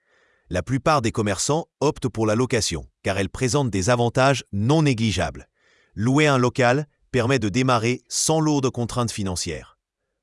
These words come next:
Au début, les ressources d'une entreprise sont souvent limitées, et l'achat d'un local pourrait peser sur la trésorerie. La location facilite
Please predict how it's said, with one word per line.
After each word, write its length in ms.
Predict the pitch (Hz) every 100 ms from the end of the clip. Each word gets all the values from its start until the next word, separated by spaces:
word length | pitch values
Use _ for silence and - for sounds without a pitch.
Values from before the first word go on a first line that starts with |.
| _
Au 100 | 104
début, 460 | 101 120 117 147 156 _ _ -
les 160 | 85
ressources 460 | 92 135 147 165 127
d'une 180 | 90 107
entreprise 640 | 131 131 - 117 127 139 -
sont 240 | - - 98
souvent 380 | - 147 143 147
limitées, 500 | 127 107 - - _ _
et 100 | 92
l'achat 380 | 90 117 - 143
d'un 140 | 101
local 400 | 87 90 110 123
pourrait 320 | 143 104 87 76
peser 400 | 123 127 123 147
sur 160 | -
la 100 | 90
trésorerie. 600 | 80 131 110 101 80 62 _ _ _ _ -
La 100 | 78
location 440 | 101 117 104 135
facilite 540 | 135 120 - 101 98